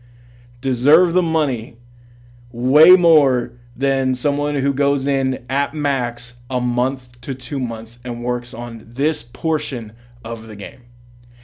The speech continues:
And these people have, like, ton-, I mean, these pe-, I mean, these games are, like, worked on for, like, three or four years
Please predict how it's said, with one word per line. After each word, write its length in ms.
And 140
these 120
people 300
have, 340
like, 300
ton-, 480
I 80
mean, 160
these 160
pe-, 260
I 60
mean, 140
these 140
games 360
are, 80
like, 180
worked 240
on 100
for, 140
like, 200
three 320
or 100
four 300
years 580